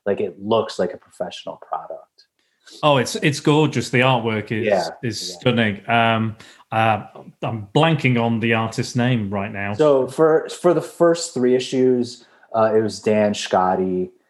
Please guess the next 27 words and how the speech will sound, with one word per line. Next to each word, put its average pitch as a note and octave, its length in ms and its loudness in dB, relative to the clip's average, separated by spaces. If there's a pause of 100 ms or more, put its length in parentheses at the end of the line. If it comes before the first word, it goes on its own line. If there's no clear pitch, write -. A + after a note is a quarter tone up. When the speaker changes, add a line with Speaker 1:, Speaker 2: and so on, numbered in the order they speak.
(280)
Speaker 1:
and G2 280 0
Marissa G2 340 0
Louise. F#2 600 -2
So A2 200 2
Dan A2 220 2
Scott G#2 260 2
did G2+ 100 2
the G2+ 120 2
art, F2+ 220 0
Marissa F2+ 300 -2
Louise F2 380 -2
did E2 120 -4
the E2+ 40 -6
colors, E2+ 760 -2 (380)
and F#2 140 0
then F2 100 -2
Dave F#2 300 2
Lamphere F2+ 580 2
did F2 160 2
the E2+ 80 -2
letters. E2+ 720 -4
And F#2 140 -2
then F2 280 -2
for E2+ 580 0
the E2 100 -8
remaining G#2 640 2
issues, F#2+ 600 0